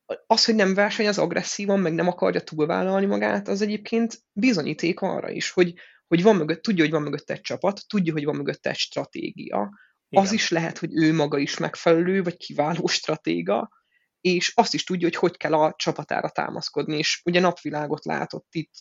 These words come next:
Speaker 1: több olyan vád is, hogy az U A E nem fog tudni Pogacsárra vigyázni, és gyakorlatilag azt láttuk, ö, hogy ezt erre Pogacsár módszeresen rácáfol.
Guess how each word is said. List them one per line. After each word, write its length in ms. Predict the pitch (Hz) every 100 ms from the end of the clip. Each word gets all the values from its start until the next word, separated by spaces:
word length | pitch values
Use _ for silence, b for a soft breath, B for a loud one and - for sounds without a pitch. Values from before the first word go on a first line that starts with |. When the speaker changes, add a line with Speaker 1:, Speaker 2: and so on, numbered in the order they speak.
| -
Speaker 1:
több 360 | 147 147 -
olyan 380 | 156 147 147 147
vád 340 | 147 139 139 156
is, 160 | 165
hogy 220 | - 151
az 200 | 147 -
U 120 | 175 160
A 140 | -
E 60 | 156
nem 180 | -
fog 180 | 160 151
tudni 280 | - 151 151
Pogacsárra 560 | - 147 156 - - -
vigyázni, 640 | 147 - 220 226 240 233 B B B _
és 460 | 160 160 - - - _ _
gyakorlatilag 880 | 175 190 - - 147 190 247 226 156
azt 200 | 151 -
láttuk, 560 | - - - 226 - _ _
ö, 440 | - 147 143 139 135 - _ _ _
hogy 140 | 180 175
ezt 200 | - -
erre 220 | 175 170
Pogacsár 460 | 175 170 - 180 165
módszeresen 720 | 170 147 - - - - -
rácáfol. 680 | - - - - - - -